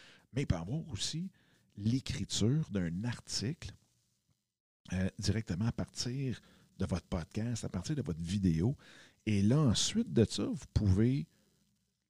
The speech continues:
peut-être l'envoyer à un magazine, euh, en ligne ou autre publication en ligne, euh, pour que vous deveniez collaborateur là-bas. Donc, c'est un peu de faire,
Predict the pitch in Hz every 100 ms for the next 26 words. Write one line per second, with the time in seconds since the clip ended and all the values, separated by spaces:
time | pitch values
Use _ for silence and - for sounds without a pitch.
0 | - - 104 101 107 - 107 95 95 85
1 | 90 82 80 131 165 95 87 85 90 90
2 | 85 78 87 104 95 76 78 - 104 85
3 | 80 87 107 110 104 - 92 - 92 107
4 | - - 92 85 90 87 85 92 82 -
5 | 110 90 78 87 147 147 - - - -
6 | _ - 92 90 85 85 _ _ - 127
7 | 139 131 - 110 120 98 98 82 95 113
8 | 120 - 98 90 85 87 90 143 135 82
9 | 85 82 101 - 98 95 113 147 101 -
10 | 113 127